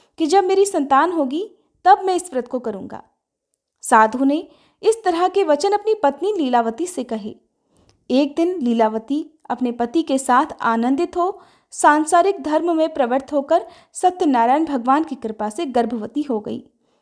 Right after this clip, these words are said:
कुछ महीने के बाद उसके गर्भ से एक सुंदर कन्या ने जन्म लिया। माता पिता ने अपनी कन्या का नाम कलावती रखा। एक दिन वैश्य की पत्नी ने अपने पति को याद दिलाया कि आपने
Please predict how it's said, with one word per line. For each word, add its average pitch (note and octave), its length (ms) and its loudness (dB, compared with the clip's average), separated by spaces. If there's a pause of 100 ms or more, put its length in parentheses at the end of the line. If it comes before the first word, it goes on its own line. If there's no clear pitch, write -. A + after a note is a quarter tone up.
(260)
कुछ F4 220 4
महीने D4+ 260 6
के D#4 120 -2
बाद C#4+ 320 4
उसके C#4+ 200 -8
गर्भ C#4 220 0
से - 180 -6
एक E4 100 -6
सुंदर F#4+ 320 -2
कन्या A3+ 300 -4
ने G#3+ 140 -4
जन्म B3+ 300 0
लिया। D4 260 -2 (920)
माता C#4+ 340 6
पिता G#4 320 2
ने D4 200 -2 (100)
अपनी C#4 240 -2
कन्या C4+ 360 -2
का C#4 140 -2
नाम A#3+ 300 -4 (160)
कलावती C4+ 500 2
रखा। G#3+ 360 -8 (640)
एक F4+ 220 4
दिन G#4+ 280 2
वैश्य C#4 380 4
की G4+ 120 2
पत्नी C#4 380 -2
ने D4 180 0
अपने D#4+ 220 -4
पति C4+ 320 -2
को F4 120 -2
याद C4 380 2
दिलाया A#3 360 -2
कि D4+ 160 -8
आपने D4+ 460 0